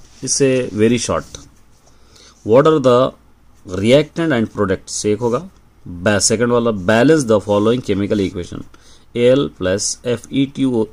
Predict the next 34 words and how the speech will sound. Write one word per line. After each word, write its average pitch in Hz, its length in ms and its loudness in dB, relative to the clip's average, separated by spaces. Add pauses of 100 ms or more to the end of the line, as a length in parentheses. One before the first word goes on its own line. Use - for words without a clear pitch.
(140)
F 110 220 -2
E 139 140 0 (120)
two 147 200 -4 (140)
O 107 200 -2
three 160 360 -8 (460)
give 104 200 0
rise 131 240 0 (280)
A 123 100 -4 (160)
L 127 100 0 (100)
two 131 240 -6
O 101 140 -2
three 104 200 -8
plus 107 320 -4
F 90 200 -6
E. - 120 -12 (720)
Calculate 151 480 4
the 120 80 2
mass 107 360 0
and 104 160 0
volume 92 520 -2 (320)
of 117 180 -6
oxygen 113 560 -2
required 104 640 -2
at - 280 -8 (180)
S 131 260 -2
T 135 160 -4
P 131 180 -8
to 117 140 -8 (120)
convert 107 480 -2
two 113 120 -6
point 110 240 -4
four 98 180 -8
K 90 220 -10
G 98 220 -10